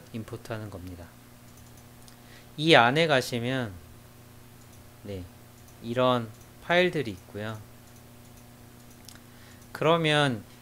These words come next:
임포트 넘파이 한 다음에 임포트 점 리니어 알제브라, 엘아이엔에이엘지를 하게 되면 이 폴더로 다시 들어가는 거예요. 거기에 보시면 이 파일이 숨어 있습니다.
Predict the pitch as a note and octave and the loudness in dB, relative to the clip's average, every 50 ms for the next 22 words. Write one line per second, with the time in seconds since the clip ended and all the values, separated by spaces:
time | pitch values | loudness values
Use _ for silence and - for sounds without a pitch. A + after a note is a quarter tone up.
0 | - - C3+ C3 C3+ - - F#3+ F#3+ - - - G3+ F3+ C#3 B2+ A#2 A#2 C3+ C#3 | -12 -4 -4 -4 -4 -2 -2 -2 -2 -2 -2 0 0 2 4 4 4 4 2 0
1 | - F3+ F#3 F#3 F#3 F3+ E3+ E3 D3+ D3 C3+ C3 B2+ B2+ B2 B2 B2+ B2 A#2 A2 | 4 6 8 8 8 8 6 4 4 4 4 6 6 6 6 4 2 0 0 -2
2 | G#2+ A2 - - E3 E3 E3 - - E3 D3+ - - - - F#3 F#3 F#3+ F#3+ F#3 | -4 -8 -6 -2 -2 -2 -2 -2 -6 -6 -6 -6 -8 -2 4 6 6 6 4 2
3 | F#3 - - - - - - - - - - - - - - - - C3 B2+ C3+ | -4 -10 -16 -20 -20 -20 -20 -20 -20 -20 -20 -20 -20 -20 -20 -18 -8 -4 0 0
4 | D3 D#3+ E3 D#3+ C#3+ C3 B2+ B2 A#2+ B2 A2 A2 G#2 G2 F#2+ F#2+ F#2 - - - | 2 4 6 6 8 8 6 6 4 0 -4 -2 -2 -2 -2 -2 -6 -10 -16 -20
5 | - - - - - - - - - - - - - C3 C3 C3+ C#3 C#3+ D3 D3 | -20 -20 -20 -20 -20 -20 -20 -20 -20 -20 -20 -6 0 2 6 6 6 6 6 4
6 | D3+ D#3 D#3 D3+ D3 B2+ A2+ A2+ A2+ A#2 A#2+ A#2+ A#2+ A#2 - - A2 G#2 A2 A2 | 2 2 0 0 0 0 0 0 2 2 2 2 0 -2 -4 -6 -4 -4 -4 -4
7 | A2 A2+ A#2+ A#2+ A#2+ A#2 - G2 F#2+ G2 G#2 A2 G#2+ G2+ F2+ F2 - - - - | -4 -6 -4 -6 -6 -6 -6 -8 -8 -6 -6 -6 -6 -8 -10 -14 -18 -20 -20 -20
8 | - - - - - D#3 D3+ D3+ - - G3 G3 F#3+ F#3 F3+ E3 - B2 A2 G#2 | -20 -20 -20 -14 -8 -8 -8 -8 -2 0 0 2 4 2 0 2 0 -4 -6 -6
9 | - B2+ - A2+ G#2+ G#2 G#2 A#2 A2+ A#2+ A#2+ A2 G2 F2 E2+ E2+ E2+ - - - | -8 -10 -8 -6 -6 -2 0 0 -2 -2 -4 -8 -8 -10 -12 -12 -14 -18 -20 -20
10 | - - - - - - - - - - - - - - A#2+ A#2+ A#2+ B2+ B2+ C3 | -20 -20 -20 -20 -20 -20 -20 -20 -20 -20 -20 -18 -2 0 0 0 2 0 2 4
11 | C#3 D#3 E3+ F3 E3+ E3+ - A2 G2+ - - G#2+ G#2 A#2+ C3+ D#3+ E3 E3+ - - | 6 6 6 4 2 -2 -6 -10 -10 -8 -8 -8 -6 -4 -4 -6 -6 -8 -12 -18
12 | - - - - - - B2 A#2+ A#2+ - - - C#3 C#3 C3+ B2 C#3 C#3 C#3 - | -20 -20 -20 -20 -18 -14 -12 -12 -12 -12 -8 -4 -4 -4 -4 -4 -6 -8 -8 -8
13 | - D#3+ D3+ C#3+ A2+ - - - - F#2 F2+ - - | -8 -8 -8 -8 -8 -10 -12 -14 -14 -14 -14 -14 -18